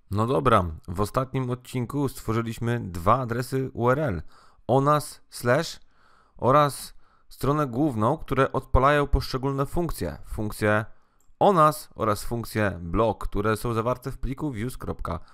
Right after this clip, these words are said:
py. Te funkcje zwracają prostą odpowiedź H T T P, tak? Czyli to jest H T T P response. W przypadku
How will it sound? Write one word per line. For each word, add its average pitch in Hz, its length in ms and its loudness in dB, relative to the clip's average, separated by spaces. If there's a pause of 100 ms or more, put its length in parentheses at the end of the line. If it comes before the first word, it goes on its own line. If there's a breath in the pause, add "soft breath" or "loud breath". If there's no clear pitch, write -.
(180 soft breath)
py. 101 320 -4 (480 soft breath)
Te 165 380 0
funkcje 135 500 -2
zwracają 110 500 -2
prostą - 540 2
odpowiedź - 580 -4
H - 260 2
T - 120 -12
T 127 140 -2
P, 139 320 2 (420 soft breath)
tak? 151 300 -6
Czyli 104 180 -12
to 101 60 -6
jest 95 120 -8
H 135 120 -2
T 131 80 -14
T 131 120 -2
P 139 200 2
response. 131 680 -2 (340 soft breath)
W - 60 -14
przypadku 113 760 2